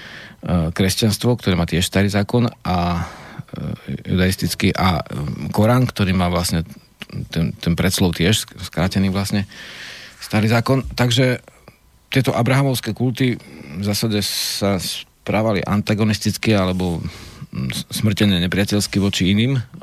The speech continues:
kultúram. Často, aj keď seba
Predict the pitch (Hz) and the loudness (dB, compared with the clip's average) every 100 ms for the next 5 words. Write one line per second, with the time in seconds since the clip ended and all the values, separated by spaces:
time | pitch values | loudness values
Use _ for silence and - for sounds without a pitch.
0 | 98 90 - 107 120 120 165 156 - - | -4 -4 -2 0 2 4 4 0 -6 -20
1 | - - - - - - - - 104 - | -18 -18 -20 -20 -20 -20 -8 0 2 4
2 | 185 185 - - _ - 123 - - 131 | 2 2 -2 -20 _ -4 -4 -4 -2 0
3 | 143 127 - 156 | 2 0 2 2